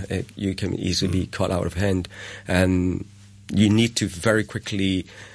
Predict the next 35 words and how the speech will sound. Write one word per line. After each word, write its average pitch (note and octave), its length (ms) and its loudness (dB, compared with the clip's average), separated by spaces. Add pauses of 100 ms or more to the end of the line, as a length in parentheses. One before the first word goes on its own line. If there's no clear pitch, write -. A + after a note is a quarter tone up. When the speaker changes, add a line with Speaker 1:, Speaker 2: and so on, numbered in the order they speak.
(300)
Speaker 1:
learn A2+ 840 2
and, G2+ 260 -4
and F#2+ 160 -8
proceed G2+ 520 -6
with F#2 220 -4
what F2+ 220 -4
they F#2+ 140 0
expect. - 600 -6 (120)
Speaker 2:
So - 140 4
there C3 120 4
are - 40 4
Speaker 1:
And B2 80 -6
Speaker 2:
people G3+ 260 -2
listening C3 440 0
who B2 180 0
are A#2+ 60 0
thinking C3 340 -2
about A#2+ 380 -2
setting C#3 360 0
up D3 160 -2
their B2 160 2
own B2+ 160 4
businesses. C3 640 0
What C#3+ 140 0
would B2+ 160 -2
be A#2+ 100 4
your A2+ 360 2 (140)
big G#2 180 -6
piece A2 220 -4
of G#2+ 80 -4
advice F#2+ 400 -4
for G2+ 200 -6
them? F2+ 180 -6 (840)
Speaker 1:
My D3+ 200 4
advice C#3 720 2